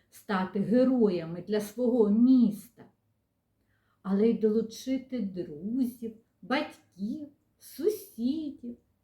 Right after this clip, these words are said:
і навіть допомагати меру. Сьогодні ми розпочинаємо курс «У міста є я».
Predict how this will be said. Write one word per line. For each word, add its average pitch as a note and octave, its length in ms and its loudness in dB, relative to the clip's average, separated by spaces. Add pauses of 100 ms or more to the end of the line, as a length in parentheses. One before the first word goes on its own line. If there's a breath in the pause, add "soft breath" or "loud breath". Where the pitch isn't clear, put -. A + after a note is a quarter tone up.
(500)
і G3+ 240 0
навіть F3+ 720 -4 (180)
допомагати C4 1400 0 (100)
меру. A3+ 920 0 (1700)
Сьогодні G3 1000 -8
ми G3 180 0
розпочинаємо F#3 1040 -4 (180)
курс F#4 520 0 (320)
«У G#3 180 0
міста E3+ 800 -4 (220)
є G3 280 -6 (220)
я». E3+ 340 -14